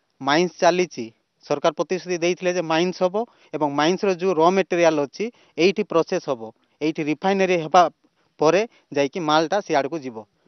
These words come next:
ଯାହାଫଳରେ କ'ଣ ହବ, ସ୍ଥାନୀୟ ଲୋକଙ୍କର ଯୋଉ ନିଯୁକ୍ତି ଆଶା ଅଛି, ତାହା ପୂର୍ଣ୍ଣ ହେଇପାରିବ ଏବଂ ଆର୍ଥିକ ବିକାଶ ହେବା ସହିତ ଆମର ଏଇ ଆଦିବାସୀ ଅଧ୍ୟୁଷିତ ଅଞ୍ଚଳ ସମାଜର ମୁଖ୍ୟ ସ୍ରୋତରେ ସାମିଲ ହେଇପାରିବ, ଆଜ୍ଞା।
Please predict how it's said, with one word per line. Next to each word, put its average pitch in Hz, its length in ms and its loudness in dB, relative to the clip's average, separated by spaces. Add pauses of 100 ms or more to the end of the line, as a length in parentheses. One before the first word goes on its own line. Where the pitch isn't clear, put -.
(120)
ଯାହାଫଳରେ 175 520 4
କ'ଣ 175 220 0
ହବ, 170 140 -2 (380)
ସ୍ଥାନୀୟ 160 360 0
ଲୋକଙ୍କର 165 400 0 (520)
ଯୋଉ 143 140 -6
ନିଯୁକ୍ତି 147 480 -2
ଆଶା 160 340 4
ଅଛି, 127 280 -4 (360)
ତାହା 147 120 4
ପୂର୍ଣ୍ଣ 170 300 -2
ହେଇପାରିବ 170 400 0 (400)
ଏବଂ 147 220 0 (280)
ଆର୍ଥିକ 139 420 -2
ବିକାଶ 151 340 2
ହେବା 175 180 2
ସହିତ 156 320 -4 (420)
ଆମର 160 300 2 (420)
ଏଇ 151 100 -2
ଆଦିବାସୀ 160 560 -2 (260)
ଅଧ୍ୟୁଷିତ 165 380 -2
ଅଞ୍ଚଳ 160 400 0 (440)
ସମାଜର 156 380 0
ମୁଖ୍ୟ 156 280 -4
ସ୍ରୋତରେ 156 320 -6
ସାମିଲ 135 300 -10
ହେଇପାରିବ, 123 340 -8
ଆଜ୍ଞା। 107 240 -16